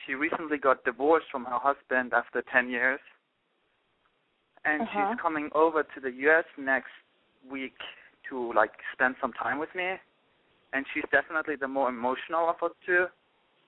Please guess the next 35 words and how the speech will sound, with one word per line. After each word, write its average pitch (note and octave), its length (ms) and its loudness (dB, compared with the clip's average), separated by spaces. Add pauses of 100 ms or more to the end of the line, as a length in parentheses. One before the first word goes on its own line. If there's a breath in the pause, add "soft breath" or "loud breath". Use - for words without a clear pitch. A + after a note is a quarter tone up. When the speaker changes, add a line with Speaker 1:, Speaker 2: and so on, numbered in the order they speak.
(200)
Speaker 1:
So D3 60 4
I C3+ 100 6
don't D#3+ 240 0
really D3 200 -2
know C#3+ 220 4
how C3+ 200 4
to C3 120 -10
handle B2+ 420 0
it A#2 200 0 (140)
or A2+ 340 0
what B2 200 0
to C3 100 -8
do B2+ 240 0
because A#2 320 -4
I'm B2 200 -8
sure B2+ 200 -4
she's C3 220 -12
gonna A#2 340 0 (960)
wanna A#2+ 200 2
talk A#2 320 4
about B2 260 4
it, A#2+ 120 0
or A2+ 280 0 (440)
maybe B2+ 260 -2
she - 180 -12
doesn't C3+ 260 4
want, C3 220 -2
I, C3+ 220 4
I B2 120 4
don't A#2 180 -4
know. A#2 100 -2
I A2 120 2
don't A2+ 160 -2
know A2+ 240 -2
how A2 160 -4